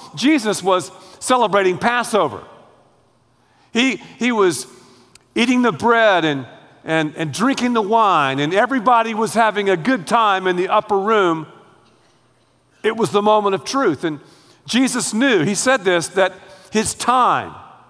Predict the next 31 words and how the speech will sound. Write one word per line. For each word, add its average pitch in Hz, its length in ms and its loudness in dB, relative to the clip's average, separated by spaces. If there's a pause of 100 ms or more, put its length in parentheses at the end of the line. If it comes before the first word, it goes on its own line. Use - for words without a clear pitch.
(580)
was 151 180 -6
drawing 185 500 0 (160)
near. 151 380 -2 (1040)
Time 202 380 -2
is 143 160 -6
crucial. 202 560 -6 (1500)
The 175 80 -2
only 254 240 2
time 226 340 0
we're 190 140 2
assured 240 320 -2
of 180 240 4
is, 170 300 -2 (340)
is, 175 240 0
is 147 220 -6
right 202 340 0
now. 185 320 2
Yet 175 260 0 (360)
Jesus 220 500 0
was 180 340 -2 (280)
entering 196 540 -2
the 180 100 -2
time 202 560 0
of 156 160 -2
the 160 160 0 (240)
salvation 196 880 0
of 190 160 -2
the 185 80 2
world, 196 400 2
and 160 220 -2
that 220 400 2